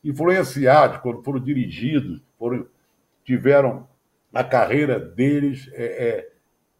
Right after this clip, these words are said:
incentivada pelo grande diretor que foi Augusto Boal,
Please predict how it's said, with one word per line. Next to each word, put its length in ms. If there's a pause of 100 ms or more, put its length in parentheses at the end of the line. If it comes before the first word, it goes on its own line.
(420)
incentivada 840
pelo 220
grande 500
diretor 880
que 120
foi 180
Augusto 380
Boal, 460